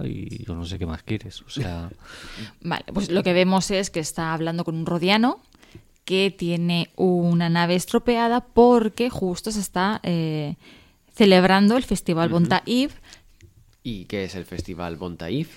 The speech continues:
Speaker 2: Pues es el festival donde vimos a Anakin correr, ¿no? La primera vez en, en las carreras de, de vainas.
Speaker 3: En el con-, famoso clásico de,
Speaker 2: Ujú.
Speaker 3: de Bonta Eve.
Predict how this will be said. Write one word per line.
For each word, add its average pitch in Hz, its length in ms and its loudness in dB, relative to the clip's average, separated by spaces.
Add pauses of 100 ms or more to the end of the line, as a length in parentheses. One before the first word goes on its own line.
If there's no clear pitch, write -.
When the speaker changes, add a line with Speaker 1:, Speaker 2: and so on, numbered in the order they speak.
(260)
Speaker 2:
Pues 180 260 -4
es 208 400 0
el 180 100 -2
festival 175 480 -2
donde 165 240 -6
vimos 165 460 0
a 190 140 2
Anakin 202 380 -6
correr, 196 440 -2 (180)
¿no? 185 220 -6
La 233 100 -4
primera 160 340 -2
vez 175 380 -2
en, 170 340 -4
en 151 100 -6
las 151 140 -6
carreras 165 440 -6
de, 160 240 -4
de 160 80 -4
vainas. 214 400 -2
Speaker 3:
En 107 120 -6
el 90 120 -8
con-, 85 280 -10
famoso 92 460 -8
clásico 117 560 -8
de, 82 160 -12
Speaker 2:
Ujú. 175 260 -2
Speaker 3:
de 165 160 -2
Bonta 131 300 -10
Eve. 135 200 -8